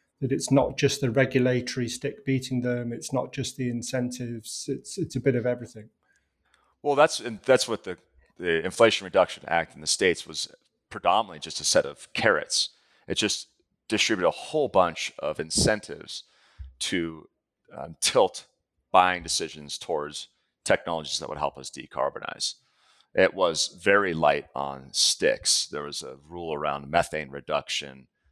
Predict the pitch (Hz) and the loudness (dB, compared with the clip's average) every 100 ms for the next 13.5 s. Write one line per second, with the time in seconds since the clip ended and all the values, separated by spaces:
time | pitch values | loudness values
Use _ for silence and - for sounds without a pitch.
0 | _ - 73 71 69 76 78 - 71 _ | _ 0 0 0 -2 -2 -2 -6 -10 _
1 | - 73 76 - 76 69 - - 73 67 | -12 -12 -10 0 2 2 0 -4 -10 -12
2 | 65 _ _ _ _ _ _ 78 65 65 | _ _ _ _ _ _ _ -4 -4 -6
3 | - 101 - 78 76 - 73 71 71 69 | 4 4 4 0 2 0 -4 -14 -14 -16
4 | 67 69 65 - - 73 - - 69 78 | -4 -2 -2 -4 -10 -6 -6 -10 -12 -8
5 | 67 64 _ _ _ _ _ _ - 92 | -8 -10 _ _ _ _ _ _ -16 -10
6 | 90 110 107 95 85 87 82 - - 76 | 2 6 6 4 0 0 0 -2 -8 -14
7 | _ 78 80 85 - - 76 71 _ _ | _ -10 4 4 4 -6 -8 -16 _ _
8 | _ - 69 - _ - - - - - | _ -16 -14 -14 _ -10 -8 -6 -6 -4
9 | - 78 - 76 - 73 78 - - 76 | -4 -4 -6 -14 -12 -10 0 2 2 0
10 | - - _ _ _ _ - - 82 71 | -4 -20 _ _ _ _ 0 4 4 2
11 | 71 73 69 78 76 71 - - 69 69 | -6 -16 -4 -4 -4 -8 -8 -8 -8 -10
12 | - - - - - - - - 69 65 | -18 -20 -20 -20 -20 -12 -10 -8 -8 -4
13 | 67 - 69 - - | -6 -6 -12 -10 -12